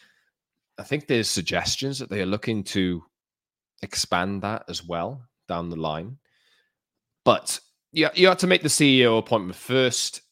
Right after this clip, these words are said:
and obviously there will be more appointments to follow, you would think. We've talked about Dan Ashworth already. We've talked plenty about Paul Mitchell. If you can accumulate a group of people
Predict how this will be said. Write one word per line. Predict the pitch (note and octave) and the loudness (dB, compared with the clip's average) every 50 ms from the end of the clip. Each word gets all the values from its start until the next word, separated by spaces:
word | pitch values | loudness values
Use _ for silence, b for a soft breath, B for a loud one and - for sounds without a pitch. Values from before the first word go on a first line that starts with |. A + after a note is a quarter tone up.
| - | 0
and | B2 B2 A#2+ A#2 A#2 A2+ A2 G2+ - - - - | 4 4 4 4 2 0 -4 -6 -8 -8 -4 -2
obviously | A#2+ A2+ G#2 G#2+ - A#2 G#2 | -2 -2 -2 -2 -2 -2 0
there | G2 G#2+ | 0 0
will | G2+ G2+ G#2+ G2+ | 0 0 -2 -2
be | G#2 G2+ | -2 -4
more | G2 G2+ G2+ G2 G2 - | -4 -2 -2 -2 -2 -4
appointments | - - - G#2 F2 E2+ F2+ - - | -6 -6 -6 -6 -4 -6 -8 -10 -12
to | - E2 | -12 -10
follow, | - - F#2+ F#2 F#2 F2+ F2+ | -6 -4 -2 -2 -2 -2 -4
you | F2+ E2+ E2 E2 | -6 -6 -8 -10
would | D#2+ D#2+ _ _ - | -12 -14 _ _ 0
think. | C#3 C#3+ D3 B2 - - - - - b b b b b b b b | 0 0 0 0 -4 -14 -16 -18 -18 b b b b b b b b
We've | F#2+ - | -14 -8
talked | - G#2 F2+ F2+ | -6 -6 -6 -6
about | F2+ F2 | -8 -6
Dan | - F#2 F2 F2+ | -4 -4 -4 -4
Ashworth | F2+ F2+ - - F2+ F2 | -6 -8 -10 -12 -12 -10
already. | F2+ F2 F#2 F2+ F2+ E2+ - | -10 -8 -8 -8 -10 -12 -12
We've | F2 E2+ - | -16 -16 -12
talked | - G2 E2+ - _ | -10 -10 -10 -10 _
plenty | - G2 F#2 F2+ - F2+ | -12 -10 -10 -10 -10 -12
about | E2 F2 D#2+ C2 - _ _ | -10 -8 -8 -10 -10 _ _
Paul | - F2 E2 E2 | -10 -10 -8 -6
Mitchell. | F#2 G#2+ G#2+ - - A2+ G#2+ G#2 G2 - b b b b b b b b b b _ _ - | -6 -6 -6 -6 -6 -4 -4 -4 -4 -8 b b b b b b b b b b _ _ -8
If | B2+ B2 - | -6 -4 -2
you | D#3+ D3+ | -2 -2
can | - D#3 D3 C#3 C3 A#2 G#2+ - _ _ _ _ _ _ _ _ _ _ _ _ _ _ _ _ _ _ _ _ - - - | 0 0 0 0 -2 -4 -6 -8 _ _ _ _ _ _ _ _ _ _ _ _ _ _ _ _ _ _ _ _ -20 -16 -12
accumulate | - - - - - B2+ B2+ C3 B2 A2+ G#2 F#2 D#2+ D2+ C#2 A#1 - - b b b b b _ _ _ _ _ _ _ _ _ _ - | -12 -10 -6 0 4 4 6 6 4 2 0 -2 -4 -8 -10 -12 -16 -20 b b b b b _ _ _ _ _ _ _ _ _ _ -16
a | D2+ E2+ | -14 -14
group | - - A2+ A2+ A2+ A2+ G#2+ - - - G2 | -12 -8 -4 0 0 0 0 -2 -4 -10 -14
of | F2 - _ | -14 -12 _
people | - A2+ G#2+ - - F#2+ D2 - - _ | -6 -4 -4 -4 -6 -10 -12 -12 -14 _